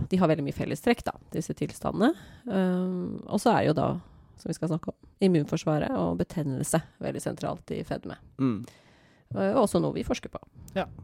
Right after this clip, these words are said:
Speaker 2: Absolutt. Men, eh, hva er, eh, altså fedme, hva er egentlig det? Altså, hvor vanlig er det egentlig?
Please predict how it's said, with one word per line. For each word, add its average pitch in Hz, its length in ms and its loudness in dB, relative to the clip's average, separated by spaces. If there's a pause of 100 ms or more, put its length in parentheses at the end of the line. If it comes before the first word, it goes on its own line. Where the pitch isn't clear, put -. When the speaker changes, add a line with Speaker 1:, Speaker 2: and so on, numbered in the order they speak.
(1300)
Speaker 2:
Absolutt. 165 480 -2
Men, 190 240 -2
eh, 175 420 0
hva 120 380 4
er, 120 120 0
eh, 113 640 0 (420)
altså 95 120 2
fedme, 92 480 4
hva 95 260 4
er 90 100 2
egentlig 73 220 2
det? 117 180 0
Altså, 101 320 -2
hvor 95 160 2
vanlig 98 340 6
er 85 160 2
det 73 240 0 (220)
egentlig? 92 320 -2